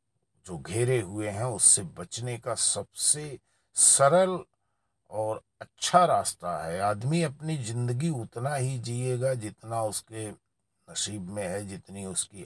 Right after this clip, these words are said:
आयु है, लेकिन ज़िंदगी जीने के भी तरीके कई होते हैं। घुट-घुट जीने से यह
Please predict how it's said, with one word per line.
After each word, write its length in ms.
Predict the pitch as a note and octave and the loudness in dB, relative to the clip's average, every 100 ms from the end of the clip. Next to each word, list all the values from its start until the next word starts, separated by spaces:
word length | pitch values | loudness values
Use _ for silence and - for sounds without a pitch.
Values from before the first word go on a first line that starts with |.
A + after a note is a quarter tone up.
| - | -12
आयु 320 | - F2+ F2 D2+ A#1 | -6 -6 -6 -12 -14
है, 100 | - - _ _ _ _ _ | -16 -18 _ _ _ _ _
लेकिन 300 | - B2+ G#2+ | -8 -6 -6
ज़िंदगी 460 | G2+ G#2 G#2 B2 | -6 -6 -4 -4
जीने 380 | G2+ G2+ G#2 A#2 | -4 -6 -6 -6
के 180 | - A#2+ | -8 -10
भी 160 | G2+ | -10
तरीके 680 | G#2+ _ F#2 E2 F3 - B2 - | -12 _ -12 -10 -10 -12 -18 -16
कई 220 | F2 F2 | -12 -10
होते 420 | E2 D#2 C2+ _ D#2 | -10 -12 -16 _ -16
हैं। 320 | E2+ F#2+ E2 | -12 -12 -8
घुट-घुट 560 | F#2+ C3 A#2 A#2+ A#2 | -6 -6 -4 -4 -4
जीने 380 | F#2+ G#2 G#2+ A2 | -8 -8 -6 0
से 220 | G#2 A2 G2+ | 2 2 0
यह 140 | F2 | -4